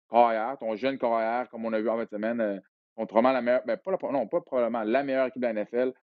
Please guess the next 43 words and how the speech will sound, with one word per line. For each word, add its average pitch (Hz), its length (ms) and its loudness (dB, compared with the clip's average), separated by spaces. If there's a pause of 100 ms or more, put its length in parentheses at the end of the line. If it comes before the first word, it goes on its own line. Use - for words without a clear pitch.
(140)
euh, 110 340 2 (380)
en 127 140 -4
confiance, 139 640 0
en 127 140 0
contrôle. 123 600 2 (420)
Donc, 120 300 2
euh, 113 140 4
ça 120 180 4
regarde 123 360 2
bien 151 140 0
pour 165 80 -2
la 131 100 2
fin 120 120 -2
de 113 60 -8
saison, 120 360 0
puis 117 160 -4
pour 110 160 -2
les 110 120 2
prochaines 107 300 -4
saisons 110 220 2
à 104 60 0
venir, 104 200 -4
là, 107 80 0
je 98 80 -14
pense, 107 280 -12
du - 120 -20
côté 104 220 4
de, 95 220 2 (340)
de 117 60 2
Miami, 113 320 2
finalement, 117 720 2
on 107 160 0
réussit 107 220 -2
un 113 140 0
peu 113 160 0
à 107 60 2
tourner, 104 460 -2
euh, 92 40 -6 (720)
la 110 80 0
vapeur 107 300 6
de 101 80 -2
côté, 90 380 -4
là. 85 80 -8